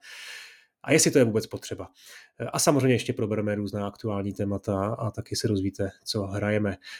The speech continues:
Eh, tenhle podcast můžete podpořit na platformách Gazetisto nebo Hero Hero, eh, kde za drobný poplatek můžete, eh, získat, eh, přístup k podcastům s dvoudenním předstihem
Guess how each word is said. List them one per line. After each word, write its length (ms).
Eh, 180
tenhle 220
podcast 440
můžete 240
podpořit 480
na 120
platformách 800
Gazetisto 760
nebo 300
Hero 280
Hero, 420
eh, 500
kde 440
za 140
drobný 300
poplatek 500
můžete, 580
eh, 60
získat, 680
eh, 200
přístup 440
k 160
podcastům 720
s 80
dvoudenním 380
předstihem 680